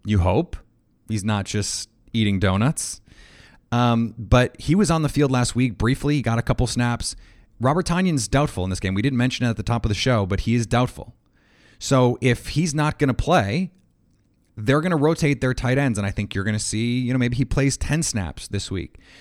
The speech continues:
They're gonna give him opportunities, because Jimmy Graham has not played well enough, although last week Jimmy Graham did actually block his ass off. I know that he's not gonna get credit for it, but he did. That's a thing that happened. And he's actually been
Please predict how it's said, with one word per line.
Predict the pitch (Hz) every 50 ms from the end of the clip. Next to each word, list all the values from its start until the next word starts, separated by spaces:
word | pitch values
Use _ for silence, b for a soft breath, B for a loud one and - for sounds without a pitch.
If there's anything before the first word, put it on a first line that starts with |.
| B B B
They're | - 117 147 180
gonna | 214 214
give | 180 170 170 147
him | 165 151
opportunities, | 147 139 131 139 120 - 135 139 135 - - - - - - - - - _ b b b b b b b b b b -
because | 120 113 - 123 113 117 120 120 107
Jimmy | - 123 120 131 139
Graham | 110 113 117 120 127 131 131
has | 120 113 98 -
not | 107 107 110 -
played | - 127 120 113
well | 110 110 117
enough, | 120 131 135 - 123
although | 113 104 110 107 107 104 101 - - -
last | - - 110 117 123 120 - 131
week | 127 110 -
Jimmy | - 113 123 123
Graham | 110 110 107 101 90
did | 90 98 95
actually | 95 98 - - 95 90
block | 82 78 - 92 92 92 90 -
his | - 87 82 - -
ass | - 95 90 90 - -
off. | 104 104 139 - - - - _ _ _ _ - _ -
I | 98
know | 95 95
that | 90 92 92
he's | 101 95 98
not | 98 95 -
gonna | - 98
get | 90 98 95
credit | - - 104 107 104
for | - - 135 131
it, | 110 -
but | - 104
he | 95
did. | 85 - - 107 113
That's | - 87 87 -
a | 101 92
thing | - - 98 98 98
that | 104 98
happened. | 101 101 107 - 127 135 131 - B B B B B B B B B B B B _ -
And | 113 110 110 110 107
he's | 113 120 101
actually | 107 104 101 - - 110
been | 95 - 95 95 98 101 104